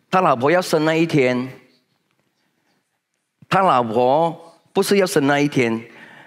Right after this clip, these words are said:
他老婆就是要生儿子来讲，医生给的时间就是在这几天里面。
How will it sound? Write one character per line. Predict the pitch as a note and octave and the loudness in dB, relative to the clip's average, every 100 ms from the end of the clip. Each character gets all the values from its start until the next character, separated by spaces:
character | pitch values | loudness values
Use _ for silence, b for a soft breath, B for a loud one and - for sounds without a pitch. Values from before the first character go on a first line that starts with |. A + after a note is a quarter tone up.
| B - | B -4
他 | F3 | 0
老 | E3 C3 | 2 2
婆 | A2 A#2 B2 D3 D#3 D#3 - _ _ _ - | 0 0 2 2 0 -6 -16 _ _ _ -2
就 | G3 | 0
是 | G#3+ F#3+ | 2 0
要 | F#3+ | -2
生 | F#3+ E3 D3+ | 0 -2 0
儿 | A#2+ D3 | 0 0
子 | A#2+ G2 | 0 0
来 | F#2+ | 0
讲， | G#2+ G2 F#2 | 0 -2 0
医 | C3 D3 | 0 0
生 | D3+ C#3 | 0 0
给 | G#2+ G2+ | 0 0
的 | |
时 | A2 - B2 | -2 -2 -2
间 | B2+ A2 | -2 -2
就 | - C3 | -2 -2
是 | C3 B2+ | 0 0
在 | C3 A#2+ A#2+ A2+ - _ - | 0 -2 -2 -8 -16 _ -6
这 | G#3 G#3 | -4 -4
几 | - A#3 G#2+ | -6 -4 -4
天 | - C#3 A#2 G#2+ | -2 -2 -2 -2
里 | F2 E2 | -6 -6
面。 | F#2 | -6